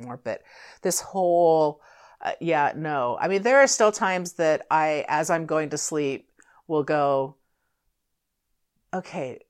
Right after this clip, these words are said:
but if Steve Rogers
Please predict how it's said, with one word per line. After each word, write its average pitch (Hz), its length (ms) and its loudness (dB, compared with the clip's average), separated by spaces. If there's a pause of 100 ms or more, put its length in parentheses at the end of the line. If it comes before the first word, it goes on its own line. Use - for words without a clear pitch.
(500)
but 165 340 -4 (380)
if 165 100 -8
Steve 254 380 -8
Rogers 170 680 -4